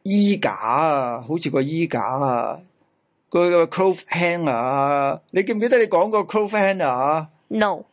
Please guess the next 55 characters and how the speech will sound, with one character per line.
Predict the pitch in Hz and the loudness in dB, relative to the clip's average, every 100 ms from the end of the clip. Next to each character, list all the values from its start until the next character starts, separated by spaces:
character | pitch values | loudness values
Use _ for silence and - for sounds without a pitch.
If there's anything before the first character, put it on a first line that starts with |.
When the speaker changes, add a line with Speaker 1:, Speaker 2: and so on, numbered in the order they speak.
| _ _ _ | _ _ _
Speaker 1:
哇， | - 160 139 | -2 0 0
你 | 147 | -4
唔 | 139 151 | -8 0
記 | 165 | 2
得 | 175 190 | 4 2
啊？ | 127 - - - - - | 0 -6 -16 -18 -18 -18
<laughs> | - - 160 220 254 185 | -18 -10 -4 -2 -2 2
哇， | 220 214 | 4 6
拍 | 226 | 4
完 | 240 185 160 | 4 0 0
個 | 196 226 | 2 2
短 | 214 247 | 2 2
片 | 247 | 4
你 | 247 208 | 4 2
就 | 165 | 0
唔 | 139 | 0
記 | 180 | 0
得 | 208 196 | 2 2
咗 | 151 170 | 2 4
啦， | 185 123 120 | 4 2 0
嚇。 | 165 185 180 147 - - - - - - | 2 4 4 2 -2 -12 -16 -16 -18 -4
噉 | - 247 247 | 0 4 4
啊， | 202 185 | 6 4
嗱， | 165 139 | 2 0
除 | 135 143 | 0 0
咗 | 185 226 | 2 4
嗰 | 214 220 | 4 4
度 | 220 165 | 4 4
呢， | 196 208 | 4 2
你 | 196 | 0
仲 | 160 | -2
有 | 143 147 | 0 0
介 | 156 | 0
紹 | 147 160 156 151 135 143 | 0 0 -2 -2 0 2
呢， | 175 | 2
就 | 180 | 2
係 | 151 | 0
南 | 135 110 113 131 135 | 0 -2 -4 -6 -2
山 | - 175 175 185 | 0 2 2 0
喎。 | 170 143 131 123 120 135 - - 156 | 0 2 2 2 2 0 0 -4 -2
你 | 190 | -2
記 | 220 | 0
唔 | 196 | 2
記 | 208 | 4
得 | 233 233 | 4 4
你 | 202 | 2
介 | 180 | 0
紹 | 165 147 | -2 0
咗 | 143 170 | 0 0
南 | 113 117 | -2 -4
山 | 147 156 | -4 -2
啲 | 160 | 0
咩 | 156 139 120 | 2 2 0
嘢 | 123 | -2
先？ | 147 135 | -2 -2